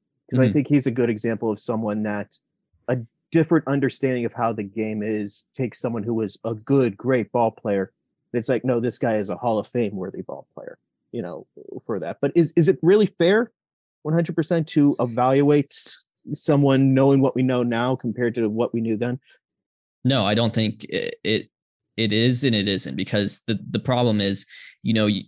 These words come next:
Speaker 2: some of these players who played, you know, fifty, sixty years ago, they might have posted, like, uh, slash lines that were very, like, batting average centric, that were kinda empty. And because they knew if they hit three hundred, they were gonna get paid.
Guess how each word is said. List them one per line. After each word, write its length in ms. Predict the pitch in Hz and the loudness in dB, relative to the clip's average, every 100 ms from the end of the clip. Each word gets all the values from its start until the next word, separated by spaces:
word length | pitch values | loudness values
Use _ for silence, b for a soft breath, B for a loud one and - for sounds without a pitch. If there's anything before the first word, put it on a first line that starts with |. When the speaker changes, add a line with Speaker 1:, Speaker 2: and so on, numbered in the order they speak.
| - | -2
Speaker 2:
some 220 | 170 165 | 2 4
of 40 | |
these 160 | 151 135 | 4 2
players 720 | - 147 139 131 123 117 - | 0 2 4 4 2 2 0
who 120 | 131 | -2
played, 560 | - 131 123 120 113 - | -2 0 2 2 0 -2
you 120 | 117 | 0
know, 280 | 110 107 101 B B B _ - | 2 2 0 B B B _ -20
fifty, 520 | - - 151 127 135 | -18 -4 -2 2 2
sixty 520 | - 139 123 - - | 2 2 0 0 2
years 420 | 120 117 156 160 | 4 4 4 4
ago, 600 | 120 101 104 101 101 104 - b _ - - | 2 2 2 4 2 0 -4 b _ -20 -8
they 180 | 143 147 | 0 2
might 180 | 151 | 4
have 120 | 147 - | 2 0
posted, 640 | 139 143 135 135 127 123 | 2 4 4 2 2 2
like, 320 | 113 107 107 - - - | 2 2 0 -4 -14 -4
uh, 460 | 95 101 104 104 | 0 2 2 2
slash 420 | 98 135 120 120 | 2 0 0 0
lines 280 | 117 107 110 | 0 2 2
that 120 | 110 | 0
were 140 | 98 104 | 0 0
very, 260 | 117 110 | 2 2
like, 180 | 104 - | 2 0
batting 300 | 107 104 104 | 0 0 2
average 400 | 101 101 107 101 | 0 0 0 -2
centric, 640 | - 98 101 - 101 98 - - b _ | -2 0 -2 0 0 0 -4 -20 b _
that 160 | - 95 | -4 -2
were 100 | 95 | -4
kinda 300 | - 107 98 | -4 -2 -2
empty. 480 | - 117 117 104 98 | 0 0 0 0 2
And 80 | 107 | 2
because 240 | 113 110 | 2 0
they 160 | 110 107 | 2 2
knew 320 | 110 131 113 | 4 4 4
if 100 | - | 2
they 140 | 107 | 0
hit 200 | 107 104 | 2 0
three 140 | 113 107 | -2 0
hundred, 380 | 107 107 101 | 0 0 -2
they 80 | 92 | -2
were 80 | 92 | -2
gonna 160 | 85 82 | -2 -6
get 120 | - | -6
paid. 300 | - 64 | -6 -8